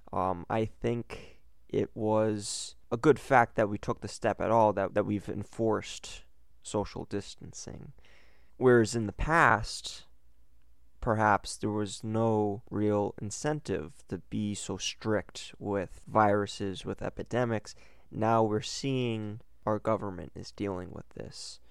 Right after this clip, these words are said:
Some people are protesting and saying also that it's a hoax,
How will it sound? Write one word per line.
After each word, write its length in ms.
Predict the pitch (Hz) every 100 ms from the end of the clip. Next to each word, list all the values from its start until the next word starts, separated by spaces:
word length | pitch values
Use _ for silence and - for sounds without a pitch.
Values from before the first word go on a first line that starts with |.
| -
Some 200 | - 101
people 300 | - 104 101
are 120 | 95
protesting 640 | - 120 123 - 127 - 123 - -
and 100 | 113
saying 260 | - 147 135
also 320 | 123 113 -
that 180 | 110 107
it's 120 | 104
a 40 | 107
hoax, 720 | 139 175 127 - - - -